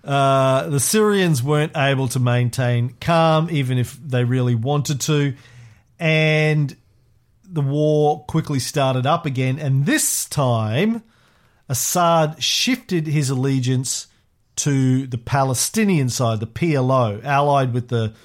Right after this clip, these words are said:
P L O, the Shia, and the Alawite militias that were in the country. Now, the question you might ask is why? Why did he change sides a couple of years in?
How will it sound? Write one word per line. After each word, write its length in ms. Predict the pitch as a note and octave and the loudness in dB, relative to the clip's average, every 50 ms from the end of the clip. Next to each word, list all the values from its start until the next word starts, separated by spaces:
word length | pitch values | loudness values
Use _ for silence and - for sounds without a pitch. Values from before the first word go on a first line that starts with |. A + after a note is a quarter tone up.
| - - - _ _ _ | -20 -20 -20 _ _ _
P 180 | - F3+ F3+ | 0 2 2
L 140 | D#3+ D3 C#3 | 4 4 2
O, 260 | C#3 C#3 C#3 C3+ C3+ | 2 2 2 2 2
the 100 | C3 B2 | 0 0
Shia, 560 | B2 - - - D3+ C#3 C3+ C3 C3 B2+ B2+ D#3 | 0 -2 -2 -2 -2 0 0 2 2 0 0 -2
and 220 | D3 B2 A#2+ A#2 | -2 -2 -2 0
the 140 | A#2 A#2+ B2 - - | 0 -2 -4 -2 -2
Alawite 560 | D3 D3+ D#3+ D#3 C#3+ C3 C3 B2+ C3 C3 A#2+ | 0 2 2 2 2 2 0 0 0 -2 -2
militias 540 | A2 A2 A#2+ C3+ A#2+ - B2 A2 G#2 - - | -2 0 0 -2 -2 -2 -4 -6 -6 -6 -8
that 100 | A#2+ A2 | -8 -8
were 140 | G#2+ A2 A2 | -6 -4 -4
in 80 | G#2+ | -4
the 80 | G#2+ G#2+ | -4 -6
country. 500 | - - A2 G#2+ G#2+ - - G2+ G#2+ - _ _ _ _ _ _ _ _ _ - - _ _ _ _ _ _ _ _ _ - | -6 -6 -6 -6 -6 -8 -12 -16 -16 -18 _ _ _ _ _ _ _ _ _ -16 -16 _ _ _ _ _ _ _ _ _ 0
Now, 320 | A3 A3 F#3+ F3 E3 - - | 2 2 2 2 -2 -4 -4
the 80 | F3+ E3 | -4 -4
question 500 | - - - - E3 - - D3+ C3+ C3 | -2 0 0 0 0 -2 -2 -2 0 0
you 60 | B2+ | 2
might 200 | B2+ B2+ B2+ B2+ | 2 2 2 2
ask 320 | B2+ B2+ C3 B2 - - | 2 2 0 -2 -2 -2
is 160 | C3 B2 A#2 A2 | -2 -2 0 -2
why? 540 | A2+ A2+ A#2+ C#3 E3 G3 G3+ F3 C#3 A#2+ | -2 -4 -2 -2 0 0 2 2 0 0
Why 340 | A2+ A2+ A#2 C#3 F#3+ B3 C4 | 0 0 0 0 0 0 0
did 140 | A#3 A#3 G#3+ | -2 -2 -2
he 100 | G#3+ F3 | -4 -4
change 480 | - - - F#3 F3 F3 E3 D3 A2+ - | -4 -2 -2 -2 0 0 0 0 -2 -2
sides 720 | - - - E3+ E3 D#3+ D3+ C3+ A#2+ G#2+ G2+ F#2 - - | -2 -2 0 2 2 4 4 2 2 0 -2 -6 -10 -12
a 40 | B2 | -12
couple 340 | A#2 - - C3+ A2+ C3 A#2+ | -6 -4 -4 -4 -2 -2 -2
of 160 | A2+ G#2+ G#2+ | -2 -2 -2
years 320 | A#2+ A#2 A#2 A2+ A2 G#2+ - | -2 0 0 0 -2 -4 -6
in? 440 | - C#3 B2 A#2 G#2+ G2 F2+ F#2 | -6 -4 -2 -2 -2 -4 -6 -10